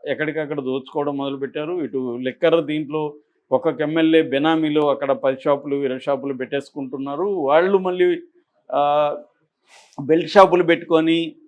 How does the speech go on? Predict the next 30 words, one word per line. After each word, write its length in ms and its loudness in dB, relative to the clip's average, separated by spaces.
ఈ 380 -2
ఎంఆర్పి 440 2
కంటే 400 0
ఎక్కువ 300 2
విక్రయిస్తా 540 0
ఉన్నారు. 280 -2
ఈ 220 -2
లాభాలంతా 580 2
వాళ్ళే 300 2
పెట్టుకుంటున్నారు. 600 -6
అలాగే 300 0
పాత 260 6
బార్లకు 460 4
మాత్రం, 460 -2
ఆ, 60 0
టైమింగ్స్ని 640 4
బట్టి 220 0
మూసేయించేస్తున్నారు. 1200 -2
వీళ్ళ 300 4
దగ్గర 300 0
ఉన్న 140 -2
బార్లు 340 2
మాత్రం 460 -6
టై-, 320 -2
ఓపెన్ 440 -4
చేసుకుంటున్నారు. 540 -4
అలాగే 300 2
సిలికాన్ 520 -2
ఇసుక 260 -4
కావచ్చు, 560 -4